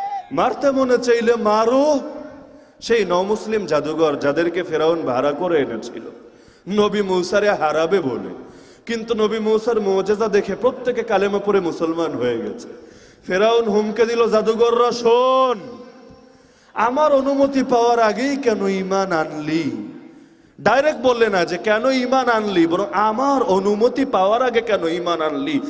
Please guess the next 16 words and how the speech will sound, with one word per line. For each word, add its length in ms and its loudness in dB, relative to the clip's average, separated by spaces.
সেকুলার 440 0
শাসকদের 580 0
মতো 240 0
কথা, 400 0
ধর্ম 360 2
মানো, 340 0
সমস্যা 520 0
নাই, 200 0
তবে 160 -2
পারমিশন 600 0
নিয়ে 260 -2
মানো, 360 0
ফিল্টারিং 640 0
করে 200 0
করে 260 2
মানো। 400 -2